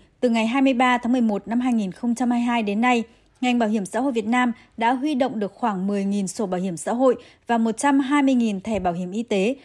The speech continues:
trao tặng cho người có hoàn cảnh khó khăn trên cả nước. Số sổ bảo hiểm xã hội, thẻ bảo hiểm y tế này được huy động từ nguồn kinh phí ủng hộ một ngày lương do công chức, viên chức và người lao động ngành bảo hiểm xã hội Việt Nam đóng góp và do các doanh nghiệp,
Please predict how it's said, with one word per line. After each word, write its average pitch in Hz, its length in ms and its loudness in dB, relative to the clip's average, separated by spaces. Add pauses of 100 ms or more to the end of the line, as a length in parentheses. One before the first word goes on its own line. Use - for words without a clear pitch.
(160)
trao 269 200 0
tặng 247 220 -2
cho 247 140 -4
người 220 220 0
có 190 140 -4
hoàn 226 200 -2
cảnh 202 200 -4
khó 180 140 -6
khăn 240 260 -2
trên 226 180 -4
cả 180 100 -2
nước. 262 340 0 (380)
Số 233 200 0
sổ 285 160 -2
bảo 220 140 2
hiểm 196 200 -2
xã 214 180 -4
hội, 254 360 0
thẻ 220 180 -6
bảo 196 120 0
hiểm 180 160 -4
y 226 120 -6
tế 202 200 -2
này 226 280 0 (200)
được 220 220 -2
huy 285 180 -2
động 240 160 0 (140)
từ 226 80 -4
nguồn 196 280 -4
kinh 247 240 -2 (120)
phí 202 160 -2
ủng 220 240 -2
hộ 196 240 -2 (220)
một 202 180 -4
ngày 196 220 -2
lương 247 340 0
do 220 160 -4
công 220 240 -2
chức, - 340 -6
viên 226 180 0
chức 359 200 -2 (320)
và 214 160 2
người 202 180 -2
lao 247 140 0
động 226 280 -2
ngành 202 200 -4
bảo 180 100 -4
hiểm 190 160 -4
xã 202 180 -6
hội 247 140 -2
Việt 190 180 -4
Nam 208 240 -2
đóng 185 160 -4
góp 277 300 0 (280)
và 226 120 2
do 254 220 2
các 320 220 -4
doanh 262 240 2
nghiệp, 220 180 2